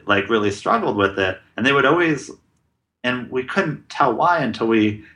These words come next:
actually got into the Lyft data. And it turned out that people who are successful at picking up meditation as a habit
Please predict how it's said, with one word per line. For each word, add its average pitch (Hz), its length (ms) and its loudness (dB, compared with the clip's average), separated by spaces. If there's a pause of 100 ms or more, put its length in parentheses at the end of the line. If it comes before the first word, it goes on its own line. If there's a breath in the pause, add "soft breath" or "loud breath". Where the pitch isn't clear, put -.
actually 120 280 0
got 107 280 2
into 123 300 -4
the 107 100 -4
Lyft 101 280 -2
data. 113 420 -2 (300 loud breath)
And 117 80 0
it 131 100 -2
turned 208 280 2
out 131 320 2
that 104 340 2
people 143 320 -4
who 113 160 -2
are 101 240 2
successful 104 640 -2
at - 140 -8
picking 101 240 -4
up 92 120 -6
meditation 95 540 0
as 92 160 -2
a 90 80 2
habit 139 460 -2